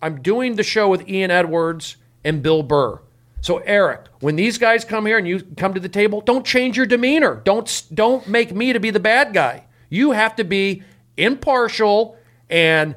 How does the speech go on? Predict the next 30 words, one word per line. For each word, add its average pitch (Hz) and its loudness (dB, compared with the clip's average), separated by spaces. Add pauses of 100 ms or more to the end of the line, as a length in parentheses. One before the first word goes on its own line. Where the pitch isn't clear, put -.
(100)
stay 208 0
in, 190 -4
in 175 -6
that 175 0
producer 185 0
mode. 170 0
Because 151 -6
when 160 -6
you, 240 -6 (260)
I 196 0
see 269 -6
you, 240 -2
when 165 -6
you 208 -6
get 208 0
a 151 0
little 190 0
bit 277 -4
of 262 -2
confidence 247 -2
or 180 -8
you 175 -8
get 190 0
a 190 -2
little, 190 -4
you'll 185 0
turn 269 -4
on 269 2
people. 120 -10 (300)
I 180 2